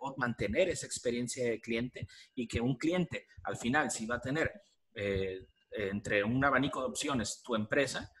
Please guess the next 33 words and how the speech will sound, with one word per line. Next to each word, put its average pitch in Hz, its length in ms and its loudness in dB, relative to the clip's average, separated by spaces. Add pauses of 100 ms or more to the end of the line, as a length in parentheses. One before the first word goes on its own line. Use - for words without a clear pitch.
(140)
¿sí? - 280 -8 (100)
Pues - 140 -4
que 123 100 4
tu 120 120 0
empresa 135 400 6
sea 135 340 8
la 113 160 8
que - 80 -2
salga, 110 460 8 (260)
eh, 101 240 2
mejor 107 400 2
evaluada 120 640 6
por - 100 -12
la 101 60 -6
experiencia 101 640 4
del 95 220 0
cliente, 87 380 -12 (160)
¿verdad? 120 200 -4 (400)
Y, 240 380 6 (340)
eh, 131 580 10
para 143 200 12
pasar 196 260 12
a - 20 12
esta 202 220 8
recta, 190 480 10
a 156 60 8
esta 160 200 4
recta 175 240 6
final, 151 340 12
aquí 147 160 6
nos 151 140 6
hacen 143 220 4
una, 139 180 4